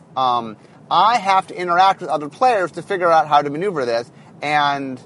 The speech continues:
you know, the game designer can create a board that allows interesting dynamics, but then the players get to add on top of that, you know, for example,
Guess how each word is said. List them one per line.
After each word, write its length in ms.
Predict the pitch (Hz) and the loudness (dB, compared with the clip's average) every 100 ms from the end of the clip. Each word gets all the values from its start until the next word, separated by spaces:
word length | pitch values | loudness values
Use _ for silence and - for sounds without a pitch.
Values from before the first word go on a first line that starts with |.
| - - - - | -20 -20 -20 -8
you 60 | 160 | 0
know, 140 | 160 | 0
the 100 | 160 | 0
game 300 | 156 269 311 | -4 -2 -2
designer 340 | 247 214 208 | 0 0 -2
can 180 | - 190 | -8 -8
create 200 | 175 196 | -4 -2
a 60 | 156 | -4
board 560 | 135 202 208 165 147 - - | -2 2 4 4 2 -2 -6
that 100 | 147 | -2
allows 400 | 160 185 202 190 | 4 6 8 4
interesting 460 | 190 175 180 180 147 | -2 -8 -8 -6 -4
dynamics, 720 | 147 170 247 170 143 - - - - | -2 -2 -2 -2 -4 -8 -20 -20 -12
but 180 | 165 151 | -10 -6
then 460 | 226 302 226 196 185 _ - | -2 0 -2 -4 -8 _ -12
the 80 | 180 | -10
players 420 | - 233 254 220 | -2 2 2 2
get 120 | 190 | -2
to 120 | 175 - | -4 -4
add 300 | - 180 170 | -2 0 0
on 100 | 160 | -2
top 300 | 240 262 220 | -2 0 0
of 80 | |
that, 320 | 151 143 143 156 | 2 4 4 0
you 80 | |
know, 120 | 143 127 | -6 -6
for 320 | - - 190 | -8 -12 -8
example, 440 | 180 175 127 110 | -4 -2 -2 -4